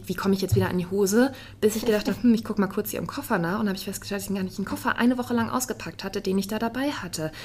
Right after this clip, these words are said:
Speaker 1: weil ich so viel einfach im Kopf hatte, dass der stand mitten im Zimmer,
Speaker 2: <laughs>
Speaker 1: aber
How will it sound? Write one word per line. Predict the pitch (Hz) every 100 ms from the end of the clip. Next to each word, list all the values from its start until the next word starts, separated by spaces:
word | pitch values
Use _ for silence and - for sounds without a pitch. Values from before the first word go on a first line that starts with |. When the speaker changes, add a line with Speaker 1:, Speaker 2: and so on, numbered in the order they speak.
| - -
Speaker 1:
weil | 202 196
ich | 196
so | 226 294
viel | 311 - 277 320 -
einfach | 247 254
im | -
Kopf | 220 269 -
hatte, | 214 202 240 277 - - - - -
dass | 240 226
der | 254
stand | 302 294
mitten | 285 370 330
im | 247
Zimmer, | 240 311 302 214 311 - 262 - 320 -
Speaker 2:
<laughs> | - 208 - - -
Speaker 1:
aber | 262 254 254